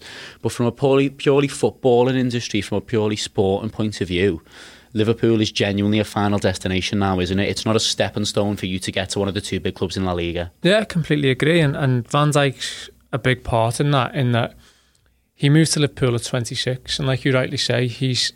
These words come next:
Speaker 2: seemingly got the pick of Europe's elite clubs at the time.
Speaker 1: Mm-hmm.
Speaker 2: Now, Liverpool's previous transfer strategy and model up until that time felt very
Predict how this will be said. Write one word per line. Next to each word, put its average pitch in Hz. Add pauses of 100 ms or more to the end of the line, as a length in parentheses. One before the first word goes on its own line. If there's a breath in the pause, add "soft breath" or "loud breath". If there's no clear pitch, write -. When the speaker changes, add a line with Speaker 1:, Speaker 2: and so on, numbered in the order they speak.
(120)
Speaker 2:
seemingly 139
got 131
the 127
pick 123
of 127
Europe's 120
elite 120
clubs - (180)
at -
the 127
time. 113
Speaker 1:
Mm-hmm. 98 (480 loud breath)
Speaker 2:
Now, 131
Liverpool's 147 (220)
previous 123 (300)
transfer 131
strategy 131
and 120
model 123 (500 loud breath)
up 113
until 127
that 139
time 131
felt 123
very 131